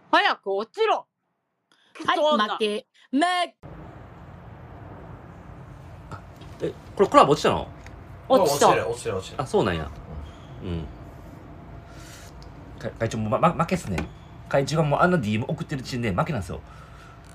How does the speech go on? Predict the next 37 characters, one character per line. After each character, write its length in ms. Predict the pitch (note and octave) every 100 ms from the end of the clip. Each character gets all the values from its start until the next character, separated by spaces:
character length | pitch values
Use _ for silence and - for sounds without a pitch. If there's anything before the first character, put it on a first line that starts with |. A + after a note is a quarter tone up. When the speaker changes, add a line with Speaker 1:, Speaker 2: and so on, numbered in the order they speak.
| - - - - - - - - - - F#4
Speaker 1:
で 80 |
も、 460 | G4 C#4 E4 D#4+ A#3
Speaker 3:
う 40 | -
ん。 180 | F3+ -
Speaker 1:
そ 160 | F4+
の 160 | E4+ C#4+
お 60 |
金 280 | C#4 F#4 F#4
に 540 | F4+ F#4+ F4+ C#4 F3 - -
Speaker 3:
う 40 |
ん。 220 | G2 F2+ -
Speaker 1:
乗 120 | D4 E4+
っ 80 |
て 140 | - F#4
き 100 | -
た 120 | B3
の 120 | F#3
は 40 | F3
あ 20 |
っ 40 |
ち 140 | F3 C#4
だ 80 | E3
よ。 120 | - -
Speaker 3:
う 60 | A2
ん。 180 | F#2 - D4+
Speaker 1:
乗 100 | F4+
る 240 | G4+ F4
な、 260 | C4 B3+ B3
乗 260 | A#3 D4
ら 180 | D#4+ D#4+
な 160 | E4+ E4
い 60 | G#3
は、 420 | G#3+ A3+ E3+ - - - -
Speaker 3:
う 60 |
ん。 240 | F#3+ - -
Speaker 1:
あ 140 | C#4+
の、 420 | C#4 D#4 B3 F3